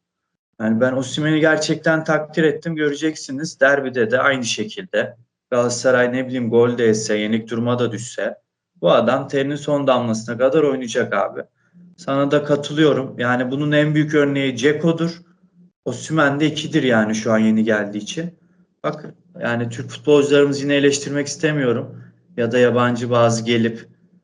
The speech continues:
hani maaşlarını, tazminatlarını alıp giden. Örnek olsun size abi bu Dzeko'lar, Osimhen'ler. Bak adamların neye ihtiyacı var ki abi bu hayatta? Ne daha ister ki bu adam?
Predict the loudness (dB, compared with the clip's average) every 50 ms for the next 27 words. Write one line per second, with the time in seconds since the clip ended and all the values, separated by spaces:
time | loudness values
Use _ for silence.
0 | _ _ _ _ -8 -4 -2 0 0 0 -2 -2 -6 -4 0 2 2 2 2 0
1 | 2 2 2 2 2 2 2 2 2 2 2 0 0 2 2 0 0 0 -2 0
2 | 0 2 2 0 0 -2 -4 -4 0 0 2 2 0 -2 -8 -12 _ _ _ _
3 | _ _ 0 2 4 6 6 6 6 6 4 4 2 0 -4 -10 -12 -12 -8 -4
4 | 0 2 2 2 2 0 -2 -4 -4 -6 -4 2 2 2 2 2 0 0 2 4
5 | 4 4 2 0 -2 -6 -8 -6 -4 -2 -2 -2 -2 -2 -4 -4 -6 -8 -14 _
6 | _ _ _ _ _ _ -2 -2 -2 0 0 0 2 4 2 2 2 2 2 2
7 | 2 2 0 2 2 4 4 2 2 2 2 2 2 2 2 2 2 2 2 0
8 | 0 0 0 0 0 0 0 2 2 2 2 2 0 -2 -4 -6 -6 -4 -6 -6
9 | -10 _ _ _ _ _ _ _ _ -8 -6 -4 -2 -2 0 0 0 2 0 0
10 | -2 -2 -2 0 0 0 0 -2 -2 0 0 0 0 0 0 -2 -2 -2 -8